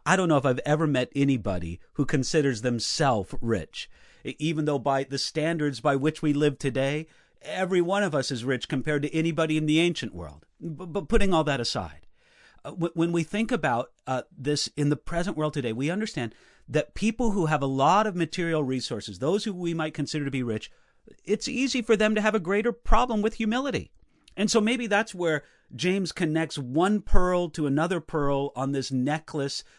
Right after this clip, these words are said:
of beautiful wisdom that he gives us from the Holy Spirit of God. In any regard, we can understand these words clear enough. Look now again at verse one.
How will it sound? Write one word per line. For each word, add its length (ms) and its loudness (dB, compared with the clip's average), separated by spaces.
of 200 -6
beautiful 560 2
wisdom 640 0
that 120 -4
he 80 -4
gives 340 -6
us 280 -10
from 160 2
the 80 4
Holy 260 2
Spirit 340 -2
of 120 -8
God. 240 -12
In 100 2
any 120 6
regard, 260 6
we 140 8
can 120 6
understand 440 4
these 160 2
words 240 2
clear 260 2
enough. 260 2
Look 220 0
now 160 4
again 220 0
at 80 -6
verse 280 -2
one. 320 -2